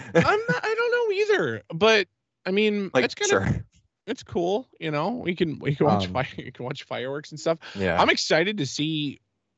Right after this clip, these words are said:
Speaker 2: you know, um, to the turnout and see, like, what the pictures look like and stuff.
Speaker 1: Yeah, I don't think
Speaker 2: Um,
Speaker 1: I'm gonna do it. Like, a hundred forty dollars is pretty steep for somebody who's like,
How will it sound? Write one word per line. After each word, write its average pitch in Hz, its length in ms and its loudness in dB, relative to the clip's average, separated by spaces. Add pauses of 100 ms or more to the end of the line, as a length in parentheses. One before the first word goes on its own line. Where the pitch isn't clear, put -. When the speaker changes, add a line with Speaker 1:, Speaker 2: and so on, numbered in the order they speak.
Speaker 2:
you 123 60 -6
know, 113 260 0
um, 117 340 -2
to 120 120 4
the 107 240 0
turnout 135 480 2
and 120 120 -2
see, 139 220 -2
like, 120 180 0
what 131 120 -2
the 117 60 -4
pictures 131 380 0
look 170 140 -2
like 180 200 2
and 190 120 2
stuff. 190 400 0 (460)
Speaker 1:
Yeah, 101 180 4
I 135 80 4
don't 110 180 6
think 180 160 2
Speaker 2:
Um, 110 60 0
Speaker 1:
I'm 117 120 -2
gonna 147 200 -2
do 156 200 0
it. 160 220 2 (300)
Like, 120 160 -6
a 127 80 -4
hundred 170 260 -2
forty 127 260 0
dollars 117 360 6
is 117 80 -6
pretty 120 240 -2
steep 110 420 -2
for 104 220 4
somebody 107 380 0
who's 107 280 -4
like, 98 260 -6